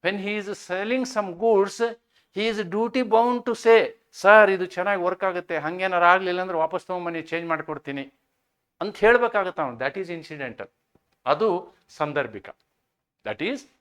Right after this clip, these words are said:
incidental. What is incidental ಅನ್ನೋದನ್ನ ಇಲ್ಲಿ ನಾವು ಹೇಳ್ತೀವಿ. ಅಂದ್ರೆ ಒಂದು ವಸ್ತುವನ್ನ ನಾವು ಮಾರ್ಬೇಕಾದ್ರೆ,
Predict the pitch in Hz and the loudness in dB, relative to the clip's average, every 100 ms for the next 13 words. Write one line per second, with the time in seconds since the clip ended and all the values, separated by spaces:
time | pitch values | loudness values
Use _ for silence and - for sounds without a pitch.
0 | - 147 147 131 110 92 101 98 123 175 | -8 -6 -6 -8 -12 -14 -12 -8 -6 -4
1 | 170 165 160 175 170 165 165 190 262 254 | -6 -10 -6 -6 -6 -6 -6 -4 -4 -4
2 | 170 _ _ - 165 170 151 143 139 104 | -8 _ _ -10 -6 -4 -4 -4 -6 -10
3 | 92 - 131 139 160 214 147 135 127 - | -16 -12 -8 -4 -4 -4 -6 -6 -8 -8
4 | 190 202 151 123 113 117 139 139 123 107 | -10 -8 -8 -10 -8 -4 -4 -4 -8 -12
5 | 95 123 220 226 | -8 -6 -6 -8